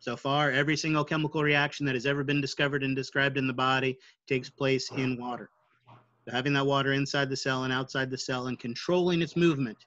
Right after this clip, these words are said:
in and outside of the cell, as we're gonna learn, is gonna be vitally important for maintaining our homeostasis and our well-being. All right. Questions on that?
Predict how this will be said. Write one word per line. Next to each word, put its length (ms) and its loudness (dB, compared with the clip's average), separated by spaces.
in 140 0
and 80 0
outside 260 -4
of 80 -6
the 60 -6
cell, 280 -6
as 140 -8
we're 100 -8
gonna 160 -6
learn, 200 -8
is 120 -14
gonna 160 -8
be 100 -6
vitally 420 -6
important 520 -8
for 140 -4
maintaining 880 -4
our 240 -12
homeostasis 800 -2
and 320 -10
our 100 -8
well-being. 480 -12
All 120 -12
right. 320 4
Questions 420 0
on 200 2
that? 220 -2